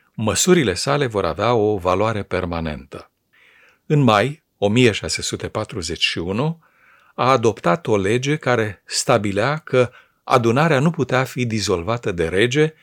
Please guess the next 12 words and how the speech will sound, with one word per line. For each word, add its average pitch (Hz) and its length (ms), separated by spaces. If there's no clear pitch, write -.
fără 151 280
acordul 95 520
său. - 460
Deși 101 420
această 120 520
lege 92 600
îl 117 200
priva 101 680
de 92 160
o 85 200
prerogativă 104 840
importantă, 87 880